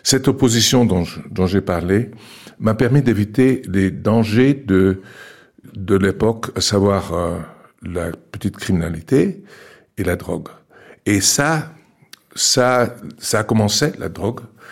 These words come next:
Et, euh, aux Éta-, en, en Allemagne, par exemple, euh, les gens croyaient que j'étais américain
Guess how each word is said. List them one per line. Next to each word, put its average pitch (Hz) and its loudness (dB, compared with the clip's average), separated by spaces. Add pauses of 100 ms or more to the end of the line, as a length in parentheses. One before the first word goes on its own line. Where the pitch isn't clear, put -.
(200)
Et, 104 0
euh, 92 2
aux 101 0
Éta-, - -2
en, 101 2
en 98 2
Allemagne, 101 2
par 90 -2
exemple, 98 -2
euh, 90 -2
les 87 -4
gens 104 0
croyaient 101 2
que 95 -2
j'étais 87 -6 (360)
américain 98 -2